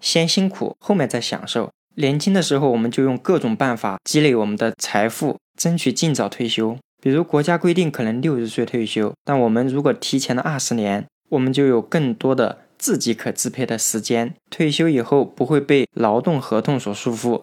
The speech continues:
也不会为了钱、为了生存而去工作了。通过这里，大家发现了没有？发运动的一个诀窍就是我们怎么才能提高我们的一个储蓄率？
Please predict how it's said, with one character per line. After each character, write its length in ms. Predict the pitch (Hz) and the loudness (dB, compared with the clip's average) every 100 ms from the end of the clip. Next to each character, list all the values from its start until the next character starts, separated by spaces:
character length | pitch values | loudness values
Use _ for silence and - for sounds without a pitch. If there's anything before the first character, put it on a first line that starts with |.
| - | -6
也 80 | 110 | -8
不 180 | - 117 | -2 2
会 120 | 180 | 4
为 220 | 151 185 | 4 4
了 160 | 131 107 | 4 2
钱、 500 | - - 98 104 127 | 0 -2 0 0 -2
为 220 | 147 202 175 | 0 2 4
了 180 | 110 | 2
生 240 | 107 143 175 | 0 -2 -2
存 240 | - 110 | -2 -4
而 140 | - 107 | -2 -4
去 100 | 113 | -4
工 220 | 113 110 | -4 -4
作 160 | 110 98 | -4 -4
了。 140 | - _ _ | -6 _ _
通 180 | - 165 | -6 -2
过 80 | |
这 140 | 170 185 | 0 0
里， 180 | 131 113 | 0 0
大 140 | 123 | -2
家 160 | 117 113 | -2 -2
发 160 | 127 | -2
现 140 | 120 120 | -2 -2
了 60 | |
没 140 | 104 101 | -2 -4
有？ 160 | 95 - _ | -6 -10 _
发 320 | - 180 180 | -2 2 4
运 220 | 185 160 | 2 2
动 140 | 147 131 | 0 0
的 80 | |
一 40 | 120 | 0
个 80 | 120 | -2
诀 240 | - 107 | 0 0
窍 220 | 107 180 | 0 -2
就 160 | 131 120 | -2 -4
是 300 | - 113 95 _ - | -2 -2 -4 _ -4
我 80 | |
们 160 | 117 143 | -2 -2
怎 180 | - 110 | -2 -4
么 220 | 95 113 | -2 -4
才 160 | 127 123 | -4 -4
能 160 | 120 | -4
提 240 | 123 - 113 | -6 -6 -4
高 220 | 135 135 | -2 -2
我 80 | 110 | -4
们 160 | 101 | -4
的 100 | 110 | -4
一 80 | 113 | -4
个 100 | 117 | -6
储 220 | - 110 | -8 -10
蓄 220 | - 131 | -6 -4
率？ 240 | 127 160 | -2 -4